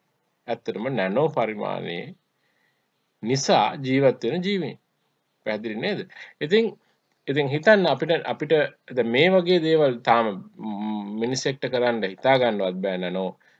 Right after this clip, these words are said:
තාක්ෂණය භාවිතා කළා. නමුත් හැකියාව තියෙන බව අපිට පේනවා මේ වගේ ජීව විද්‍යාත්මක පද්ධති, අ, විස්තරාත්මකව බලනකොට. ඉතින් පැහැදිලි නේද? එහෙනම් අපිට ප්‍රධාන කාරණා තුනයි. අ,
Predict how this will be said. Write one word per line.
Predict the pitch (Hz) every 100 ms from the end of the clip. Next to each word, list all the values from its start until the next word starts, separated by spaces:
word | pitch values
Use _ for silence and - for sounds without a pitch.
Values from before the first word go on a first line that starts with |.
| _ -
තාක්ෂණය | 110 101 104 95
භාවිතා | 92 104 120 135 131
කළා. | 139 127
නමුත් | 107 101 101 - _
හැකියාව | - 123 - 233 240 214
තියෙන | 147 131 113
බව | 110
අපිට | 104 139 135 120 131
පේනවා | 131 113 95 90 87 95 _ _ _ -
මේ | 113
වගේ | 113 101 113
ජීව | 113 113
විද්‍යාත්මක | 113 98 92 98 92 101 123
පද්ධති, | - 90 87 180 120 185 - _ _ _
අ, | -
විස්තරාත්මකව | - 196 - 107 98 92 87 87 117
බලනකොට. | 131 117 85 - _ _ _ _ _ - -
ඉතින් | 165 202 202
පැහැදිලි | 190 - 156 160 165
නේද? | 190 139
එහෙනම් | 127 160 165
අපිට | 151 143 143
ප්‍රධාන | 147 151 147 139
කාරණා | 135 127 120 120
තුනයි. | - 160 151 147 214 _ _ _ _ _ _ _ _ _ _
අ, | - -